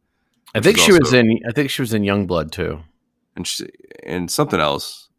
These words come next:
Speaker 1: No, no,
Speaker 2: Gosh.
Speaker 1: that's just, no, that's for, that was The Rink. Different.
Speaker 2: I'll look her up. But, and then another, the, then there's also the sorority that, that the kind of the popular sorority on this that the nerds are, you know, Lewis certainly is interested in,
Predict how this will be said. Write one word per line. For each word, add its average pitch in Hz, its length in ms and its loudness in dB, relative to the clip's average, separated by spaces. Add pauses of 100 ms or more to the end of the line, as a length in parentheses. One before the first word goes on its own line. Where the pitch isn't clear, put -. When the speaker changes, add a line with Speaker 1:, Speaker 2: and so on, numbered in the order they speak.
(420)
Speaker 1:
No, 143 200 6
no, 123 100 4
Speaker 2:
Gosh. 104 80 4
Speaker 1:
that's 101 240 0
just, 101 240 -6
no, 92 220 -4
that's 92 180 0
for, - 140 -10
that 90 160 -6
was 90 160 -8
The 87 120 -6
Rink. 73 400 -10 (320)
Different. 82 360 -8 (1160)
Speaker 2:
I'll - 60 -6
look 95 160 -6
her 73 140 -4
up. - 160 -16 (880)
But, 120 140 6
and 123 140 6
then 131 220 2
another, 127 520 2
the, 104 360 -2
then 127 240 0
there's 127 200 2
also 139 220 2
the 110 200 -6
sorority 110 480 2
that, 87 360 -6
that 85 340 -8
the 90 100 -10
kind 104 180 0
of 90 100 -2
the - 40 -16
popular 95 340 -2
sorority 92 640 -2 (220)
on 85 160 -4
this 82 160 -8
that 80 160 -8
the 78 160 -6
nerds 82 320 -4
are, 76 200 -8 (600)
you 82 140 -8
know, 76 80 -8
Lewis 101 360 0
certainly 73 300 -6
is 76 180 -10
interested 69 460 -12
in, 64 280 -12